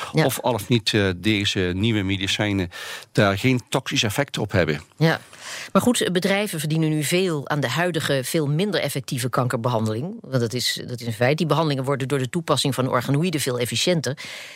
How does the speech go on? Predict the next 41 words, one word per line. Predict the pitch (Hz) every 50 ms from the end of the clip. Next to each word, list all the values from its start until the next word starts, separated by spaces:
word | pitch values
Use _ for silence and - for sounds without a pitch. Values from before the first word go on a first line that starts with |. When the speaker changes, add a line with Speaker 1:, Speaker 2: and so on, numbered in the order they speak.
| - - -
Speaker 1:
Bent | 196 196 -
u | 202
eigenlijk | - 180 185 - 185 -
ook | 180 175 -
een, | 180 165
eh, | 104 160 165 160 - - 120 127 -
of | - 123 123 - 98
zijn | 131 127 160 151
jullie | 156 160 160 151 139 -
een | 147
bedreiging | 143 151 - 170 226 254 240 - 175 139
voor | - 131
de | 117
farmaceutische | - - 107 107 117 - - 98 95 - - -
industrie | 95 92 95 - - 110 104
in | 107 107
die | 98 92
zin? | 90 98 104 107 104 - - - _ _ _ - - - -
Speaker 2:
Nou, | - 147 123
de, | 139 143 - - _ _ _ -
de | 113 113
farmaceutische | 110 - 185 196 190 196 190 185 160 190
industrie | 170 151 147 147 - - - 147 170 175 165 -
verdient | - 123 123 160 151 - -
enorm | 135 127 127 131 127 123 120
veel | - 123 131 131 113 104 - - -
aan, | - 117 113 110
Speaker 1:
Mhm. | 151 139 147
Speaker 2:
aan | 160 202 269 - - -
elke | - 131 123 123 - - 110
patiënt | - 123 - - 127 120 117 110 - -
die | - 113 101
dure | 95 107 127 123 104 107
medicijnen | 104 107 101 98 - - 147 147 135 104 95
te | - 90
geven. | 92 - 82 80 80 - - 85
En | - -
als | 107 104 101 -
blijkt | 98 113 113 110 -
dat | 107 95 - -
één | - 113 113 110 104 98 95